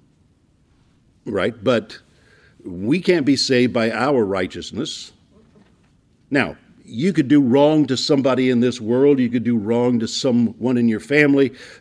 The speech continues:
and you can make it right. Is that true? You can make it right.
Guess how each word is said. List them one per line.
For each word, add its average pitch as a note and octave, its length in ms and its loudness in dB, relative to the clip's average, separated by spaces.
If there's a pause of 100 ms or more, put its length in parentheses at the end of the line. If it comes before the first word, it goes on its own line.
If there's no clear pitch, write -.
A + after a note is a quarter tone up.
(100)
and C3 220 2
you D3 300 -2
can B2 300 0
make A#2 220 0
it A2 160 -4
right. F2 400 -8 (240)
Is - 60 -20
that G2+ 160 -10
true? F3 180 -8 (840)
You C3 160 0
can G#3 80 0
make A#2 120 0
it G2 60 -6
right. D#2+ 280 -12